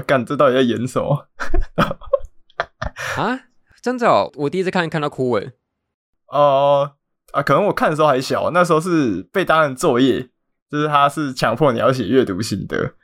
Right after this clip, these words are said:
Speaker 1: 然后我就看完，然后想说，“啊，等一下，我还没有意会过来他的那个点在哪边。”你看到哭是哪一段？
Speaker 2: 很多欸，就他有很多那种不同的寓意啊。
Speaker 1: 我觉得花那一段，我觉得有一点，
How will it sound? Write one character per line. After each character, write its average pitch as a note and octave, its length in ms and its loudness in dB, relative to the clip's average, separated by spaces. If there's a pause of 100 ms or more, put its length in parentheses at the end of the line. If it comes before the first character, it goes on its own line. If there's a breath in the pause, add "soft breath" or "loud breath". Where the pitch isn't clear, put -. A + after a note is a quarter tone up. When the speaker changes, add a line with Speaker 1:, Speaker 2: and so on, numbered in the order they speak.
(160)
Speaker 1:
然 A#2+ 100 -2
后 C3+ 80 2
我 A#2+ 80 2
就 B2 80 0
看 C3 240 0
完， G2 140 -2
然 G2 100 2
后 B2+ 60 4
想 B2 140 -2
说 A#2 180 0
，“啊， F#3 120 -4 (520)
等 G#2 100 -8
一 C3+ 40 -10
下， C3+ 200 2 (160)
我 A#2 160 0
还 B2+ 140 2
没 C#3 160 -4
有 C3 260 2 (300)
意 D#3+ 160 -2
会 D3+ 180 4
过 C3 240 2
来 A2 80 0
他 A#2 200 2
的 F#2+ 640 0
那 B2+ 100 -6
个 B2 120 2
点 A#2 260 -4
在 G#2+ 140 2
哪 D2 140 2
边。” C2+ 280 -4 (500)
你 A#2 80 -14
看 G3 140 0
到 G#3 80 2
哭 F#3+ 160 -6
是 D#3 140 -4
哪 G#2 120 0
一 - 40 -6
段？ F#2 300 2 (520)
Speaker 2:
很 G#2+ 340 -4
多 F3 300 -2
欸， A2+ 340 0 (520)
就 B3 120 -6
他 A#3+ 220 0
有 A3+ 100 0
很 C3+ 120 0
多 D#3+ 140 -2
那 F3+ 60 -2
种 D3 140 -2
不 C#3 100 -4
同 C3 120 -4
的 A#2 80 -2
寓 B2+ 220 -4
意 A#2+ 160 -2
啊。 G2 260 -2 (920)
Speaker 1:
我 C3+ 160 -2
觉 F3+ 120 2
得 G#3 120 4
花 - 840 -2
那 E3 160 2
一 D#3+ 60 -2
段， D#3 300 2
我 G2 140 -6
觉 F#2+ 160 -6
得 F#2+ 140 -2
有 F#2 280 -2
一 A2+ 40 -4
点， F#2+ 220 -2